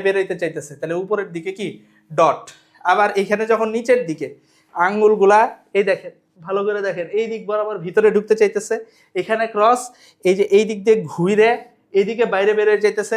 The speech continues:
চৌম্বক ক্ষেত্রের দিকে, এইদিকে বাইরের দিকে, ডট। আঙ্গুলগুলা এইদিকে ভিতরের দিকে ঢুকতে চাইতেছে, এইখানে ক্রস, এই দিক দিয়ে ঘুরে বাইরে বেরোইতে চাইতেছে, এই জায়গায় কি? ডট।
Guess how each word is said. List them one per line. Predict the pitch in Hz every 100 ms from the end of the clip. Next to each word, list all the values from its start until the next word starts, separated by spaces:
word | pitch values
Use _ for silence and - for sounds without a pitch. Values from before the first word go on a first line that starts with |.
| 220
চৌম্বক | 220 220 220
ক্ষেত্রের | 190 202 190
দিকে, | 220 214
এইদিকে | 190 196 185
বাইরের | 190 190 175 156
দিকে, | 147 - 165
ডট। | 151 - - _ _ _ _ _ _ _ _ _ _ _ _ _ _ -
আঙ্গুলগুলা | 180 220 220 208 208 208 190 196
এইদিকে | 208 220 214
ভিতরের | 175 214 220 208
দিকে | 220 233
ঢুকতে | 185 - 214
চাইতেছে, | 214 208 - 180 -
এইখানে | 196 220 214
ক্রস, | 220 233 247 247 202
এই | 214
দিক | 202
দিয়ে | 220 208
ঘুরে | 185 214 196
বাইরে | 190 196 175
বেরোইতে | 185 208 208
চাইতেছে, | 190 160 156 156
এই |
জায়গায় | 180 185 190
কি? | 226 143 - _ _ _ 139
ডট। | 139 131